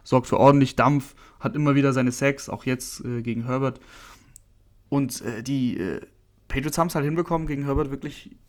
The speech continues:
konstant Druck zu kreieren in der Secondary, auch ein bisschen Herbert zu verwirren. Und, ähm, ja, man, man muss aber auch sagen, Teil der Geschichte des Spiels ist auch, dass, dass Justin Herbert eben nicht mehr auf dem Niveau spielt, was er in den ersten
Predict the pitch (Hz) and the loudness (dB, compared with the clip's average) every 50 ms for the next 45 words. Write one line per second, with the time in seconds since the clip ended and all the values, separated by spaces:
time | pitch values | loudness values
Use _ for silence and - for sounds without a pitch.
0 | _ - - - 135 131 - - 127 156 190 202 208 - 196 196 196 - 196 175 | _ -20 -14 -12 -12 -12 -2 -2 0 0 0 -4 -4 -4 -4 -4 -4 -6 -8 -8
1 | - 196 165 175 185 190 208 220 220 - - - _ 147 131 131 131 - 151 - | -6 -6 -6 -4 -4 -4 -6 -6 -10 -14 -20 -12 _ -4 -4 -2 0 0 -2 0
2 | 180 170 165 160 160 165 175 170 - - - - - - - _ _ - 139 139 | 0 0 0 2 2 2 0 -2 -6 -18 -20 -20 -20 -20 -20 _ _ -4 -2 -2
3 | 135 131 165 165 - 175 165 160 156 - 143 135 139 143 139 151 - - - - | 2 0 0 2 2 2 2 0 -2 -6 -6 -2 -2 0 0 0 -2 -2 2 4
4 | - 127 127 143 165 190 214 226 226 - - - _ _ _ _ _ _ _ _ | 4 4 6 4 6 6 4 2 2 -4 -20 -20 _ _ _ _ _ _ _ _
5 | _ _ - 131 135 135 131 127 - 123 123 120 123 120 117 120 - _ _ _ | _ _ -2 -2 0 0 -2 -4 -4 -4 -2 -2 -4 -4 -6 -8 -10 _ _ _
6 | _ _ _ _ _ _ - - 147 170 180 156 120 127 113 117 131 135 135 123 | _ _ _ _ _ _ -6 2 6 6 6 6 4 0 -2 -2 -2 -2 -2 -2
7 | 123 151 156 - 175 156 151 143 139 139 - 127 135 143 160 160 147 - - - | -2 -2 0 0 0 4 4 4 2 2 2 2 2 2 0 -4 -8 -8 -4 -2
8 | 123 131 143 143 127 - - 143 139 - 151 135 131 - 147 143 143 147 - 90 | 0 2 2 2 0 0 -4 -10 -6 -4 -4 -6 -4 -2 -4 -4 -4 -4 -4 -4
9 | 120 135 - 143 131 - - - 127 120 - - 120 123 - 123 127 131 135 139 | -4 -2 -4 -6 -6 -6 -8 -8 -10 -8 -6 -6 -6 -4 -6 -4 -2 0 0 0
10 | 147 - 123 135 127 143 143 139 - - - - - - 139 135 - 165 151 139 | 0 0 0 -2 0 -2 -6 -6 -10 -20 -20 -20 -4 -4 -4 -2 2 4 4 4
11 | 139 - 143 139 143 135 120 127 139 151 - - - 165 170 175 170 - - - | 4 2 -2 0 0 0 2 2 2 2 2 -2 2 4 4 4 4 2 -12 -20
12 | - - - - - _ _ - 135 143 139 147 143 139 143 143 - 139 143 143 | -20 -20 -20 -20 -20 _ _ 2 4 4 6 6 6 6 6 4 2 2 2 2
13 | 143 - 139 147 143 - - - - 143 143 143 139 135 | 2 2 2 0 0 0 -6 -4 -2 -2 0 0 -2 -4